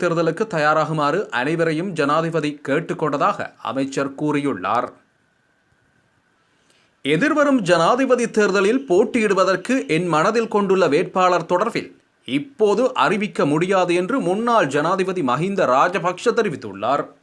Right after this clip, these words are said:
எதிர்வரும் ஜனாதிபதி தேர்தலில் பொதுஜன பெரமுனவால் பரிந்துரைக்கப்படும் வேட்பாளர் ஒருவர்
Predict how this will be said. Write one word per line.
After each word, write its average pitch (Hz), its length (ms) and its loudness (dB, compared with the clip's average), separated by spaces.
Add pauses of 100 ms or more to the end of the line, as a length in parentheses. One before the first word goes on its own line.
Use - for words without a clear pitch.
(960)
எதிர்வரும் 175 440 2
ஜனாதிபதி 165 540 2
தேர்தலில் 165 440 0 (140)
பொதுஜன 170 420 0 (120)
பெரமுனவால் 160 540 0 (260)
பரிந்துரைக்கப்படும் 170 920 -2
வேட்பாளர் 160 540 2
ஒருவர் 156 260 0